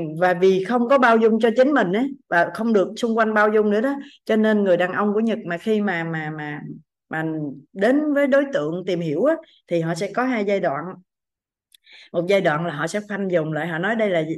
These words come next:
là giai đoạn, cái người này là cái người mà tôi đang tìm hiểu coi có hẹn hò được hay không. Để làm chi biết không? Để nằm trong cái giai đoạn đó xong mà thấy không phù hợp á, thì xù nhau á, thì không phải là,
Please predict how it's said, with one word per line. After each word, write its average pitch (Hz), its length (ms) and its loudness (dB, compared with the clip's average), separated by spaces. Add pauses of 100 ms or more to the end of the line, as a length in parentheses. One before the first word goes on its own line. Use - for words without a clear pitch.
là 165 180 -2
giai 170 200 -2
đoạn, 156 260 -4 (240)
cái 262 120 -2
người 185 200 0
này 156 160 -4
là 156 160 -4
cái 208 80 -6
người 190 200 -2
mà 156 220 -8
tôi 196 120 -2
đang 202 420 -4
tìm 165 200 0
hiểu 156 300 -4
coi 214 120 -4
có 226 120 -4
hẹn 175 260 -6
hò 160 220 -6
được 147 160 -6
hay 202 100 -8
không. 190 240 -6 (840)
Để 170 120 0
làm 233 120 0
chi 226 160 0
biết 240 160 -2
không? 214 160 2 (460)
Để 170 120 0
nằm 190 320 0
trong 202 180 0
cái 233 100 -2
giai 220 160 2
đoạn 165 220 -2
đó 208 100 0
xong 208 220 -6
mà 165 120 -4
thấy 247 140 -2
không 226 180 -2
phù 185 120 0
hợp 160 220 -4
á, 254 200 -2 (180)
thì 170 120 -2
xù 165 240 0
nhau 190 320 -2
á, 226 260 -8
thì 170 80 -6
không 190 220 -6
phải 175 160 -4
là, 226 180 -4